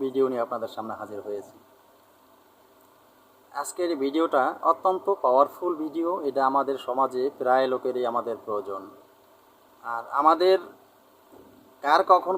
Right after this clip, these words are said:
প্রয়োজন হয় কেউ বলতে পারি না, কিন্তু প্রত্যেকটা লোকের জেনে রাখা উচিত। আজকের ভিডিওর যে বিষয়টা, হঠাৎ যদি আপনার নাক দিয়ে রক্ত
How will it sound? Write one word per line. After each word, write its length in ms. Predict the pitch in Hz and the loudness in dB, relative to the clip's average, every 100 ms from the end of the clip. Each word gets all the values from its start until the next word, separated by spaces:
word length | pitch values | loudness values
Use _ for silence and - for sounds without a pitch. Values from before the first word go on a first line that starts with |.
| 170 | 0
প্রয়োজন 300 | 170 160 170 | 0 2 0
হয় 140 | 165 180 | -2 -2
কেউ 120 | 165 156 | -2 0
বলতে 180 | 151 147 151 | 0 0 0
পারি 160 | 160 160 | 0 0
না, 60 | 170 240 - _ _ _ _ - | -4 -6 -14 _ _ _ _ -8
কিন্তু 220 | 156 - - | -6 -6 -8
প্রত্যেকটা 520 | 220 - 247 240 220 170 | -10 -8 -12 -2 2 4
লোকের 260 | 165 160 139 120 | 2 0 -2 -4
জেনে 200 | 135 143 | 0 2
রাখা 180 | 131 127 117 | 2 0 -2
উচিত। 240 | 117 107 95 - - _ _ _ _ 135 | -4 -12 -14 -20 -20 _ _ _ _ -8
আজকের 340 | - - 139 131 131 120 | -8 -4 -4 -4 -8 -6
ভিডিওর 380 | 131 131 139 131 117 | -4 2 2 2 -2
যে 80 | 123 | -8
বিষয়টা, 360 | 123 127 127 131 160 - - _ _ _ _ _ _ _ | -6 -6 -4 -4 -6 -12 -20 _ _ _ _ _ _ _
হঠাৎ 320 | 180 175 233 214 202 | 2 4 2 2 -2
যদি 140 | 180 165 | 2 0
আপনার 240 | - 156 139 131 | 0 -2 0 0
নাক 120 | 139 135 | -2 -2
দিয়ে 140 | 143 | 0
রক্ত 260 | 120 117 - | 0 -2 -8